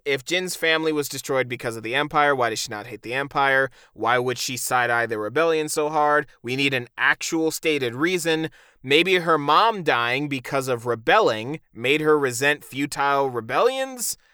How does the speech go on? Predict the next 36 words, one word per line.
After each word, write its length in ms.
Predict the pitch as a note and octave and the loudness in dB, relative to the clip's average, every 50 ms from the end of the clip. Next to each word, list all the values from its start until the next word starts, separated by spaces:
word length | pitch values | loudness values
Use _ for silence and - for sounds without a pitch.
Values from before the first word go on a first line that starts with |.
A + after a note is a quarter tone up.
| _ _ _ _ _ - | _ _ _ _ _ -4
Maybe 360 | G#2 A#2+ C#3 D#3 D#3 D#3 D#3 | 0 2 2 4 4 2 4
her 180 | D3+ D3+ D3+ | 4 4 4
self, 400 | D3 - - - D3 D3+ D#3+ D#3 - _ _ _ _ _ _ _ _ _ | 4 2 0 2 2 4 2 2 0 _ _ _ _ _ _ _ _ _
maybe 280 | B2 C#3 D#3 F3 F3+ E3+ | -2 0 0 2 2 2
her 180 | E3 E3 D#3+ D#3 | 4 4 4 4
selfishness, 800 | - D#3+ D#3 D3+ D#3 D3 - D#3+ D#3 D3 D3 - - - - - _ _ _ _ | 4 0 0 0 0 -2 -2 -2 -2 0 0 -2 -4 -6 -6 -10 _ _ _ _
uh, 460 | B2+ B2+ B2+ B2 B2 A#2+ A#2+ A#2+ A#2+ - - _ | 0 2 4 4 4 4 4 2 0 -4 -6 _
maybe 220 | C3 D3 E3 F#3+ | 0 2 2 2
she 160 | F#3+ - F3 D3+ | 2 0 -2 -4
became 380 | C#3 - - - E3+ E3+ E3 | -6 -8 -6 -4 -4 -2 -2
selfish 540 | - - D#3 D3+ D3+ - C3+ A#2+ A#2 - - - _ _ - _ _ | -2 0 0 0 0 0 -2 -2 -2 -4 -8 -12 _ _ -20 _ _
so 240 | - - E3+ D3+ D3 | -4 2 4 4 6
as 220 | C#3+ C3+ - - | 4 4 0 -2
to 120 | - D#3+ C#3 | -2 -2 0
not 360 | C3 C3+ C3+ C#3 B2+ - - | 2 2 2 2 2 -2 -8
process 560 | - C3 B2+ C3 C#3 - - C#3 C3 B2+ - | -4 -2 0 0 0 0 -2 -2 -2 -4 -4
the 100 | - A#2 | -8 -10
trauma. 640 | - - - B2 D3 E3+ G3 G#3 G#3+ G#3+ G#3+ G#3 - _ _ _ _ _ _ _ _ _ _ _ _ _ _ _ _ _ _ _ | -12 -8 -2 2 2 2 4 2 2 2 2 0 -2 _ _ _ _ _ _ _ _ _ _ _ _ _ _ _ _ _ _ _
That's 360 | D3 B2+ C3+ D#3 E3 - - D#3+ | -6 0 2 4 4 4 2 0
me 160 | F3 F3 E3+ | -2 -2 -2
grasping 540 | D3 B2+ C3+ D3+ D#3 E3+ E3 - E3+ E3 D3+ | 0 2 4 4 6 4 4 2 0 0 0
at 80 | C#3 - | -2 -2
straws, 420 | - F3 F#3+ G#3 G#3 F#3+ E3+ D#3 | 0 2 4 6 6 6 4 4
but 160 | D3 D#3 C3 | 2 0 -2
nothing 320 | A#2+ B2 C#3 D3+ F3 E3+ D#3+ | 0 0 0 0 0 0 2
about 200 | D#3+ D#3 C#3+ - | 2 2 2 0
the 60 | D3 | -4
character 640 | - - D#3+ F3 G3 F#3+ - - - C3+ C3+ C3+ | -4 0 2 4 4 2 2 0 0 0 0 0
suggests 720 | C3 - D#3 D3 C3+ B2 A#2+ C3+ C#3 C#3+ C#3+ - - - - | 0 0 0 0 -2 -2 0 0 2 2 0 -2 -4 -4 -2
any 280 | C3+ D3 E3 F#3 F#3+ E3 | -2 0 0 2 2 2
of 140 | B2+ G#2+ A2+ | 2 0 -4
that. 240 | G#2 G2 F#2+ F#2 G2+ | -8 -10 -10 -12 -12
It's 180 | G#2+ - - | -12 -10 -6
just 260 | - C#3 C3 - - | -6 -4 -4 -6 -8
me 360 | - B2 C3 C3+ C#3 C3+ C#3 C3+ | -8 -6 -4 -2 -2 -2 -2 -4
assuming. 800 | - B2 - - - - C#3 B2 G#2 F#2+ F2+ D#2+ C2 C#2+ B2 B2+ | -4 -6 -6 -6 -4 -6 -6 -6 -6 -10 -14 -16 -18 -18 -20 -10